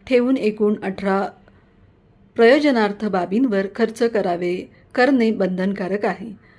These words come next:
परंतु मनपा प्रशासनाकडून दरवर्षी तुटपुंजा प्रशासन निधीची तरतूद करून तो निधीसुद्धा वेळेवर खर्च करत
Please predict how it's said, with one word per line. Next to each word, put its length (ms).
परंतु 640
मनपा 400
प्रशासनाकडून 1160
दरवर्षी 680
तुटपुंजा 580
प्रशासन 600
निधीची 540
तरतूद 360
करून 400
तो 140
निधीसुद्धा 880
वेळेवर 500
खर्च 320
करत 180